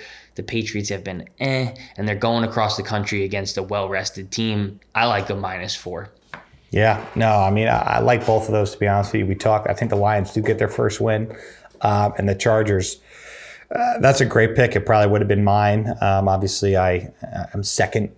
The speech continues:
Speaker 2: uh, in the standings, so I can't pick first. But you're right. Going East Coast to West Coast is tough, and the Pats have only played really well in Foxborough, so getting out of there is not good. But again,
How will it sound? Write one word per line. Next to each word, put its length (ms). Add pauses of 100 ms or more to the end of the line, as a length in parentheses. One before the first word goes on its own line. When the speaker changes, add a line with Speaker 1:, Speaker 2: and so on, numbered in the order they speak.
(120)
Speaker 2:
uh, 160
in 60
the 60
standings, 520
so 120
I 60
can't 280
pick 200
first. 360
But 140
you're 120
right. 240
Going 680
East 220
Coast 300
to 80
West 320
Coast 240
is 140
tough, 340
and 100
the 60
Pats 320
have 80
only 160
played 260
really 220
well 380 (320)
in 160
Foxborough, 580
so 120
getting 220
out 140
of 80
there 320 (360)
is 140
not 240
good. 280
But 120
again, 360